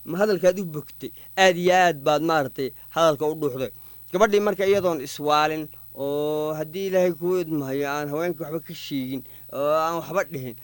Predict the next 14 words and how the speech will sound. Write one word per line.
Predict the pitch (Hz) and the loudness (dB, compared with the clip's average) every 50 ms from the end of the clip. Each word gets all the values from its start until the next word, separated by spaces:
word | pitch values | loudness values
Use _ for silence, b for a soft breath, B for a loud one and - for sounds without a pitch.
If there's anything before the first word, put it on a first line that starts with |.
| B B - | B B -10
ayay | 156 165 165 156 | -8 -6 -6 -6
tidhi, | - 175 175 170 | -8 -8 -6 -2
"Eedo, | 220 233 208 165 127 - - - - B B B B B B B - - - | 0 2 2 0 0 -6 -16 -20 -20 B B B B B B B -20 -8 -2
eedoy," | 185 208 208 180 175 202 180 143 123 110 | 0 0 0 4 4 4 4 4 2 -2
bay | 110 110 | -8 -12
tidhi. | - - 123 | -14 -16 -12
Say | - - 165 151 | -6 -4 -4 -4
tahee, | - - 170 180 196 196 180 156 127 B B B B B B B B B B - | 0 4 6 6 8 8 8 6 4 B B B B B B B B B B -20
say | - - 185 175 | -8 -6 -6 -6
ta, | - - | -4 -6
"Ileen | 165 175 196 196 196 196 196 202 | -6 -2 0 2 2 2 2 2
afaan | 233 220 185 208 196 185 175 | 0 2 2 2 2 2 0
kugu | 175 196 208 214 208 196 | -2 -4 -2 2 2 4
oolin | 175 175 156 147 139 131 120 117 113 107 - | 4 4 4 4 4 2 2 0 -2 -6 -8